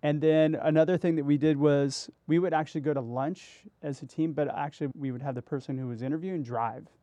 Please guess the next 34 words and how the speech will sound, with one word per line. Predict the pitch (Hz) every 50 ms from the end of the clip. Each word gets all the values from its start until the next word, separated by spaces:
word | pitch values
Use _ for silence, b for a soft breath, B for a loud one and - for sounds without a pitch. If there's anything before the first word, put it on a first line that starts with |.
| _ _ -
And | 151 156 156
then | 160 160 160 156
I | 151
remember | 151 160 160 156 147 151
we | 147
got | 147 143 147 147
in | 147 143
the | 135 127
car | - - - 143 143 147
with | 151 147
this | 143 135 127
person, | - - 135 123 - 143 131
and | 127 127
their | 123 120 123 _ _
car | - - - 156 139 127
was | 117 117 -
just | - 135 - -
a | 127
wreck. | 113 107 104 107 110 117 110 107 - _
Like, | - 143 135
there | 165 151
was | 139 120
bottles | 107 - _ - 127 127 131 135 135 131 131 120
and | 117 120 113
cans | - - 147 139 131 131 131 127 117
and | 120 120 120 117 -
McDonald's | 143 135 131 - - 160 139 135 135 131 117 123
wrappers | 135 123 127 127 135 131 120
on | 139 135
the | 131 127
floor. | - - 139 131 127 131 131 131
And | 131 139 143 139
I'm | 139 139
like, | 139 131 127